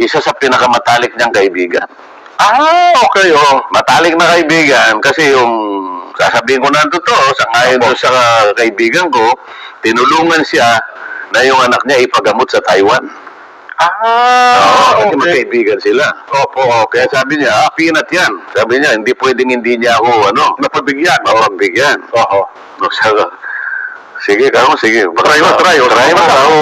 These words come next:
Speaker 1: Ngiti-ngiti ako, eh."
Speaker 2: Oo.
Speaker 1: Ako, pagdating sa akin, "Tama ka, kung ayaw niya." O, yan ang sinasabi ko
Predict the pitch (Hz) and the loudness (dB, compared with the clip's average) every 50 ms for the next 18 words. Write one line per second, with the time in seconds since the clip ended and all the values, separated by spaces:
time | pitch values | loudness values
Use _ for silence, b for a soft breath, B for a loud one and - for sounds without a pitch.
0 | - - 131 131 - 156 151 156 147 - 170 185 190 214 214 214 - - 107 101 | 2 0 -2 -2 -2 -2 -2 -2 -2 -2 0 0 0 2 2 0 0 2 2 0
1 | 95 87 87 - 120 123 123 107 107 107 95 - - - - - 107 104 87 87 | 0 -2 -4 -4 -2 0 0 0 0 0 -2 -2 -4 -6 -4 -6 -6 -8 -8 -12
2 | 92 92 87 107 - - 107 101 - 113 104 113 113 - 120 - - - - - | -12 -8 -6 -6 -4 -6 -6 -6 -4 -2 0 0 0 -2 -4 -6 -8 -12 -20 -20
3 | - - - - - _ - - - - - - - - - - - - - 123 | -20 -20 -20 -20 -20 _ -20 -20 -20 -20 -20 -20 -20 -20 -20 -20 -18 -8 -4 -2
4 | 131 143 143 147 143 143 131 135 131 - - 185 208 190 160 156 151 139 127 113 | -2 0 0 0 0 0 0 -2 -2 0 -2 0 0 2 2 2 0 0 -2 -2
5 | - - - - - - - - - - 104 98 107 107 123 123 - - 107 107 | -2 0 0 0 0 -2 -2 -2 -2 0 2 2 2 0 0 0 0 0 0 0
6 | 107 104 101 98 95 95 92 95 | 2 2 0 0 0 -2 -6 -4